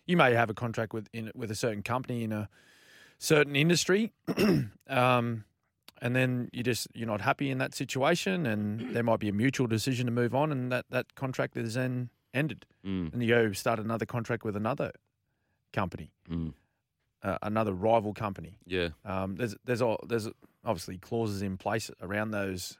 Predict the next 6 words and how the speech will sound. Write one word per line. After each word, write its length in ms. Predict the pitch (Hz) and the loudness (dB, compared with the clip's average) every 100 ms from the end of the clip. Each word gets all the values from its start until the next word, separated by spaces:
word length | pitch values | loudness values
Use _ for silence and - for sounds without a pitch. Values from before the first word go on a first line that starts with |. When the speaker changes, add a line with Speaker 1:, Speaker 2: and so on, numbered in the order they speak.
| _ | _
Speaker 1:
those, 380 | - 95 90 - - | -6 -6 -6 -10 -16
um, 480 | 98 87 87 87 90 - _ _ _ _ _ _ _ | -12 -10 -8 -8 -10 -16 _ _ _ _ _ _ _
changing 380 | - 113 110 101 | 4 4 4 0
of 140 | 101 | 0
employment, 580 | 101 98 139 185 147 104 | -2 0 6 6 6 2
but 220 | 95 104 | 4 2